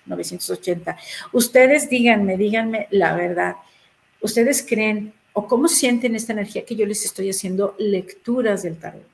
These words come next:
mensajes del tarot, sí? Vamos quitándonos estos bloqueos, ¿saben cómo? Con conocimiento.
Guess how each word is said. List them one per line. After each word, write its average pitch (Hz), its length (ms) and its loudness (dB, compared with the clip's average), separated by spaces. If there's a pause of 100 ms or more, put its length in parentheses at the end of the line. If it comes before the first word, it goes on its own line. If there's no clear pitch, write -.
(300)
mensajes 233 600 -2
del 185 160 -4
tarot, 165 240 -16 (160)
sí? - 320 -10 (400)
Vamos 269 280 0
quitándonos 202 720 -2
estos 185 240 -8
bloqueos, 196 480 -6
¿saben 233 300 -4
cómo? 254 440 -4 (160)
Con 180 120 -8
conocimiento. 170 640 -12